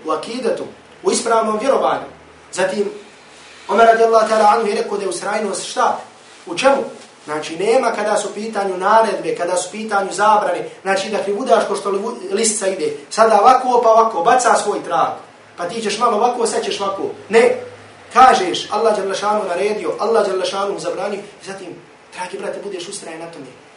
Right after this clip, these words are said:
Razumio se, Allah dželle šanuhu ti dao razum, dao ti mozak, da vidiš da li je nešto dobro, da li je nešto loše. I zato, znači, to je blagodat razuma koji je Allah dželle šanuhu dao insanu,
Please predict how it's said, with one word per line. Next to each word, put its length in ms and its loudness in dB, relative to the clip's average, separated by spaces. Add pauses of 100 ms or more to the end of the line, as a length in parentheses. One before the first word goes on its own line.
(500)
Razumio 380 -2
se, 120 -6
Allah 200 0
dželle 180 -2
šanuhu 340 -6
ti 80 -10
dao 200 -2
razum, 260 -4 (200)
dao 160 4
ti 120 -2
mozak, 300 -4 (420)
da 80 4
vidiš 280 0
da 100 4
li 100 2
je 60 -2
nešto 280 -6
dobro, 320 -6
da 80 2
li 120 2
je 80 -2
nešto 260 -2
loše. 240 -2 (360)
I 40 -8
zato, 400 -6 (340)
znači, 200 -10
to 180 4
je 80 8
blagodat 460 2
razuma 420 -2
koji 140 -8
je 60 -2
Allah 280 -2
dželle 160 -6
šanuhu 320 -4
dao 200 2
insanu, 540 2